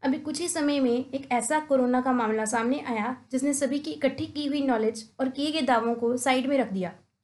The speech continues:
यह केस साउथ अमेरिका के अर्जेंटीना के आखिरी शहर उशवाहा का है। तो बात शुरू होती है अर्जेंटीना के शहर उशवाहा से। यहाँ से एक जहाज द इशिजन मारू, जो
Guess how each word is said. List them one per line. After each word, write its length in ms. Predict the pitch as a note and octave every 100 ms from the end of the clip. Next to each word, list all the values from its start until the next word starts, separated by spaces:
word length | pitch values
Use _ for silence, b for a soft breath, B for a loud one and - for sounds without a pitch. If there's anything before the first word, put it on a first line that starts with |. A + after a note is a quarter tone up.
| _ _ _ -
यह 120 | C#4
केस 340 | C#4+ C#4+ C#4 - b -
साउथ 240 | C#4+ C#4+
अमेरिका 360 | D#4 D4 C4+ C#4
के 180 | C4+ A#3 A#3 -
अर्जेंटीना 540 | C4 D#4 D4+ C#4 C4+
के 120 | C4+ C#4
आखिरी 360 | B3 A#3+ C#4
शहर 340 | C4+ B3+ A3+ B3
उशवाहा 360 | C4 B3+ A3+
का 140 | B3+ A#3+
है। 160 | G3+ F3 - _ _ _ _ -
तो 60 |
बात 240 | A3 A#3+ B3
शुरू 200 | D4+ D4
होती 260 | D4 C#4
है 140 | C#4+ D4
अर्जेंटीना 540 | A#3 A3 C#4 C#4 C4+
के 140 | C#4 C#4+
शहर 320 | C4 A3+ B3
उशवाहा 360 | C4 A#3+ G3 G#3+
से। 180 | B3 C4+ C4+ _ _ _ _ _ _ _ _ _ B3
यहाँ 280 | C4 D4
से 100 | F4+ E4
एक 100 | A#3+
जहाज 360 | B3 A#3 A3 - _ _ _ _ _ _
द 120 | B3 -
इशिजन 320 | C4 C4+ D4+
मारू, 280 | C#4+ A#3 G3+ G#3+ - _ _ -
जो 120 | C4